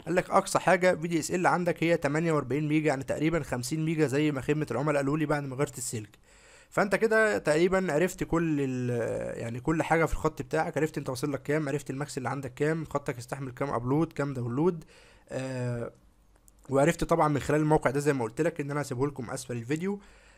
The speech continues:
آه، عرفت انت كل كونكشن او كل حاجه، آه، كل كونكشن عندك اخره كام ميجا. فمعنى كده ان اخر حاجه خ-، اخر خطوه عندك ده، ده القصوى اللي يستحملها الخط بتاعك على اللي هو ال في دي اس ال، لو انت الخط بتاعك داعم ال في دي اس ال،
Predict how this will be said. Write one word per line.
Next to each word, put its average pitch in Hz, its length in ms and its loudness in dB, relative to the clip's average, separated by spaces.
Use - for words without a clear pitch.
آه، 131 840 -2
عرفت - 440 -2
انت 143 260 -2
كل 143 420 0
كونكشن 160 560 -2
او 143 120 -2
كل 156 260 0
حاجه، 170 340 0
آه، - 440 -6
كل 156 240 0
كونكشن 143 340 -4
عندك 175 460 -2
اخره 156 240 -4
كام 151 260 2
ميجا. 113 300 -2
فمعنى 190 380 2
كده 185 200 0
ان 175 120 -2
اخر 160 280 -2
حاجه 170 200 2
خ-، - 120 -4
اخر 165 320 -2
خطوه 160 300 0
عندك 170 220 0
ده، 160 160 -2
ده 175 120 0
القصوى 175 460 0
اللي 165 140 0
يستحملها 139 400 -2
الخط 160 300 -2
بتاعك 165 400 0
على 160 280 2
اللي 143 160 0
هو 156 220 2
ال 147 160 -4
في 139 120 -6
دي 156 120 -6
اس - 140 -6
ال، 113 240 -8
لو 175 320 2
انت 175 180 -2
الخط 165 340 -2
بتاعك 175 360 0
داعم 156 340 2
ال 135 60 -6
في 131 160 -2
دي 151 120 -2
اس 147 120 -6
ال، 110 240 -8